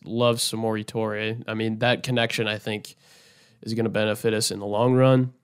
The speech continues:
Uh, we got a number one running back kind of emerge in Marquise Stepp, I would say, over a hundred yards. Um, we didn't have a lot of one hundred yard, uh, games last year for running backs, I don't believe. So, I mean, that's,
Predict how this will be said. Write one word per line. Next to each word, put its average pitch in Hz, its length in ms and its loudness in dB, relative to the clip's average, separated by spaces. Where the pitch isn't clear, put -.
Uh, 101 320 -4
we 104 60 -6
got 107 120 0
a 104 60 0
number 110 240 0
one 110 180 0
running 117 280 2
back 117 240 2
kind 120 120 -2
of 113 120 -2
emerge 117 480 2
in 107 80 -2
Marquise 107 420 -2
Stepp, 120 440 0
I 107 120 -2
would 107 140 -2
say, 113 500 4
over 110 220 0
a 107 40 0
hundred 107 280 0
yards. 123 600 4
Um, 101 240 -6
we 110 80 2
didn't 143 160 6
have 135 160 4
a 120 60 4
lot 123 440 4
of 123 200 0
one 127 160 4
hundred 127 260 4
yard, 123 380 4
uh, 110 240 0
games 120 420 2
last 120 320 2
year 131 100 6
for 117 140 -2
running 123 240 4
backs, 127 300 4
I 131 80 4
don't 135 160 2
believe. 139 340 4
So, 117 180 4
I 113 120 6
mean, 127 160 4
that's, 135 360 2